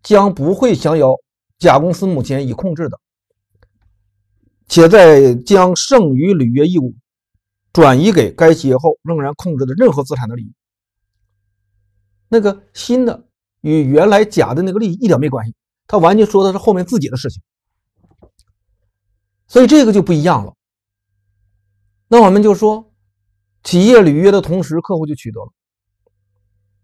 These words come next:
并且已经并消耗了，因为这个工作原来的就是过去了，不用说再重新再进行执行，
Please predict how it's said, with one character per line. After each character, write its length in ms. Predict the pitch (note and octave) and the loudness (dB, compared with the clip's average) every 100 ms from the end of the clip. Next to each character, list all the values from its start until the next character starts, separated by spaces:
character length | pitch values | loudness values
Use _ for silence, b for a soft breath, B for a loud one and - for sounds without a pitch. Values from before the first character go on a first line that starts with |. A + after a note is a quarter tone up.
| _ _ _ _ _ | _ _ _ _ _
并 200 | A3+ F3 | 2 4
且 320 | C#3+ C#3 C3+ _ _ _ _ _ _ _ _ _ _ _ _ _ _ _ _ _ _ _ | 4 2 -2 _ _ _ _ _ _ _ _ _ _ _ _ _ _ _ _ _ _ _
已 140 | C#3+ C3+ | -6 -2
经 320 | D#3+ F3+ - _ _ _ _ _ _ _ _ _ | -2 -4 -10 _ _ _ _ _ _ _ _ _
并 140 | F#3+ C3+ | -2 0
消 200 | E3+ D3 | 0 0
耗 140 | C#3 | -4
了， 140 | G#2+ _ _ _ _ _ _ _ _ _ _ _ _ | -10 _ _ _ _ _ _ _ _ _ _ _ _
因 160 | - F#3 | -2 2
为 100 | F#3 | 2
这 80 | F#3+ | 2
个 140 | D3+ | 0
工 240 | C3 F#3 F3+ | -2 -4 -2
作 280 | F#3+ - _ _ _ _ _ _ - | -6 -8 _ _ _ _ _ _ -2
原 300 | C#3+ F3 G#3 | 2 2 2
来 240 | B2+ E3+ | 2 0
的 180 | F#3+ D#3+ | 2 0
就 160 | D#3 | 0
是 80 | C#3+ | -6
过 220 | D3+ C#4 | -8 -8
去 120 | - - | -8 -14
了， 60 | _ _ _ _ _ _ _ _ _ _ _ _ _ _ | _ _ _ _ _ _ _ _ _ _ _ _ _ _
不 160 | D#3+ | 0
用 180 | A#3+ G3 | 2 2
说 400 | C3+ F#3 F#3+ F#3+ _ _ _ _ - | 0 -2 -4 -6 _ _ _ _ 2
再 180 | F3+ | 4
重 260 | C3+ - F#3+ | 4 -2 -2
新 160 | F#3+ G3 | -2 0
再 120 | F3 | 0
进 100 | E3 | 0
行 140 | E3+ | -4
执 100 | G3+ | -2
行， 240 | E3 C#3+ | -4 -8